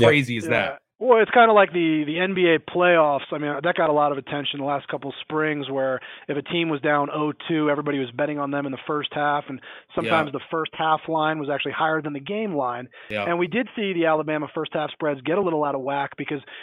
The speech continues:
Speaker 3: we knew they were gonna rest Tagovailoa in the second half, rest a lot of their starters. And, yeah, the first half numbers were definitely a little bit inflated, and I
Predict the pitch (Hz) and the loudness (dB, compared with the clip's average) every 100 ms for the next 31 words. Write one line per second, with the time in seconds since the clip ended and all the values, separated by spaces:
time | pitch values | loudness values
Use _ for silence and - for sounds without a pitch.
0 | - 175 180 240 208 185 175 160 135 190 | -6 -4 -2 4 4 4 0 -2 0 4
1 | 214 - 185 180 156 156 151 151 143 160 | 4 4 2 2 4 2 2 -2 -4 -4
2 | 143 147 139 147 185 190 156 151 143 139 | -2 -2 -4 -2 -2 -2 0 0 0 -6
3 | - 143 143 135 - - - 175 240 226 | -2 -2 -2 -6 -10 -16 -6 2 4 2
4 | - 175 - 165 147 147 143 131 127 147 | 0 -6 -2 -4 -2 -4 -4 -6 -4 -4
5 | - 143 131 131 131 123 - 135 135 139 | -2 -4 -4 -4 -6 -10 -8 -4 -2 -4
6 | 143 147 | -4 -8